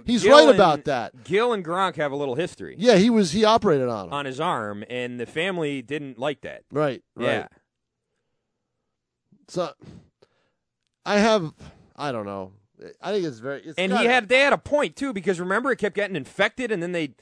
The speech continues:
Speaker 2: dropped the junior mint in there, like in Seinfeld,
Speaker 1: <laughs>
Speaker 2: and they had to
Speaker 1: Plate,
Speaker 2: get it out.
Speaker 1: plate was
Speaker 2: Yeah.
Speaker 1: infected, yeah.
Speaker 2: That whole thing.
Speaker 1: I know, I know, I know. No, it's, it's,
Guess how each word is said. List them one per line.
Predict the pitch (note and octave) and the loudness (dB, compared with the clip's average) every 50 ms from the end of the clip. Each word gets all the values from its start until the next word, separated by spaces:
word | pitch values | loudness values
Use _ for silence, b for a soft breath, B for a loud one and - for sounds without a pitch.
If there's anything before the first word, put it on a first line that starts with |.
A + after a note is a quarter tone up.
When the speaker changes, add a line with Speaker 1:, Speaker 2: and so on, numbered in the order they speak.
| b b b b b b b b | b b b b b b b b
Speaker 2:
dropped | - F3 F#3 G3 G#3 - | 0 4 4 4 4 4
the | - F3 B3 | 0 -4 -4
junior | B2+ G#2+ - D#3+ A3 A#3 A3+ A#3 | -4 -4 -2 0 0 0 0 0
mint | A#3 A3 A3+ A#3+ - A3 | 2 2 2 2 2 0
in | A#3 A#3+ A#3 | 0 2 2
there, | A#3+ B3 B3 | 4 4 4
like | A#3+ G#3 F#3+ E3 | 4 2 2 0
in | F3 E3 | -2 -6
Seinfeld, | - G3 F#3+ G#3 A3+ G#3+ - A3+ A#3 A#3+ A#3 F#3+ | -2 -2 0 0 0 0 2 4 6 6 6 4
Speaker 1:
<laughs> | |
Speaker 2:
and | G3 F3+ | 2 2
they | F3+ F#3 | 2 2
had | G3 F#3+ | 2 4
to | E3 | 4
Speaker 1:
Plate, | E3 F3+ | 4 4
Speaker 2:
get | A3 G#3+ | 4 4
it | G#3 G3 | 4 2
out. | G3+ G#3+ A#3 B3 | 4 4 4 4
Speaker 1:
plate | - | 4
was | G#3 A3 | 4 4
Speaker 2:
Yeah. | A3 D3 A#2 | 2 2 0
Speaker 1:
infected, | G2 - E3 F3 D#3+ - E3+ | 0 -2 -6 -6 -6 -6 -6
yeah. | C#3+ D3 C3+ G#2+ - | -6 -6 -6 -6 -4
Speaker 2:
That | D3 E3 F#3+ | -2 -2 0
whole | F#3+ G#3+ A3 F#3+ | 2 0 0 0
thing. | - A#3 B3 E3+ | -2 -2 -2 0
Speaker 1:
I | F3+ F#3+ | 0 0
know, | G3+ G3 G3+ G3 | 0 0 0 0
I | F3+ E3+ | 0 0
know, | F#3 G#3+ G#3 D#3+ A2+ F2+ F2 - - | 0 0 -2 -4 -6 -8 -12 -12 -10
I | - | -8
know. | C#3+ D3+ D3 B2 A2+ | -6 -6 -6 -6 -2
No, | E3+ A3+ A#3 G3+ G3 | 0 2 4 4 4
it's, | A3 G#3 - | 2 2 0
it's, | A#3+ A#3 G3 - | -6 -6 -8 -8